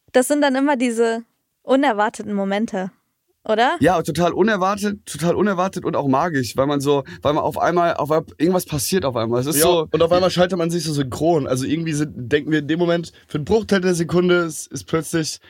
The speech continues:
Speaker 3: ich weiß nicht, ist
Speaker 2: Ja, dann
Speaker 3: kurz
Speaker 2: wissen wir beide Bescheid.
Speaker 3: Ja, und es ist kurz der beste Moment,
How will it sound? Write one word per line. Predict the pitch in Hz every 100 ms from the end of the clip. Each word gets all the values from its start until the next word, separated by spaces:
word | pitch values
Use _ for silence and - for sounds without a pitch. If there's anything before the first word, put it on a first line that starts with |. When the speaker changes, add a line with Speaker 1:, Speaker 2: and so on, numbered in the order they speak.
| -
Speaker 3:
ich | -
weiß | 143 139
nicht, | 131
ist | 139
Speaker 2:
Ja, | 143
dann | 185
Speaker 3:
kurz | 175
Speaker 2:
wissen | 226
wir | 180
beide | 202 214
Bescheid. | 185 226 202 -
Speaker 3:
Ja, | 135 156
und |
es | 160 -
ist |
kurz | - 175
der | 165
beste | 156 160 160
Moment, | 151 151 135